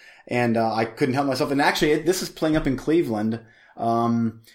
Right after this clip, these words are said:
I don't think it would be a great fit for the theater that I work at. Uh, this is a very, very, for a, <sighs>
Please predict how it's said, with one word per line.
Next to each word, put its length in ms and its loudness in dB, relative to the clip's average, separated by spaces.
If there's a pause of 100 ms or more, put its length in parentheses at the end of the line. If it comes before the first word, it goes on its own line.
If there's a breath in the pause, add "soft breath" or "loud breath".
(340 soft breath)
I 100 4
don't 140 4
think 120 2
it 180 2
would 180 0
be 100 4
a 80 4
great 540 -2
fit 300 -4
for 600 -2 (220)
the 180 -8
theater 280 -2
that 100 0
I 120 2
work 240 -2
at. 380 0
Uh, 340 -2
this 280 -4
is 140 -2
a 140 0
very, 560 2
very, 640 0 (1160 loud breath)
for 340 0
a, 160 4
<sighs> 720 -6